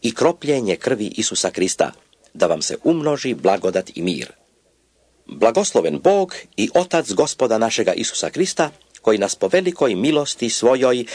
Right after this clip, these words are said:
prerodi za živ nad uskrsenjem Isusa Krista iz mrtvih, za nasljedstvo nepropadljivo, koje neće istruhnuti ni uvenuti,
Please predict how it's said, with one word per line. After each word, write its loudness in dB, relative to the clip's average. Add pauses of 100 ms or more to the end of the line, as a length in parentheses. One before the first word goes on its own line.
(200)
prerodi 2
za 2
živ 0
nad 0
uskrsenjem -2
Isusa -6
Krista -2
iz -6
mrtvih, -2 (720)
za 4
nasljedstvo 2
nepropadljivo, 2 (340)
koje 4
neće 2
istruhnuti 0
ni -2
uvenuti, 0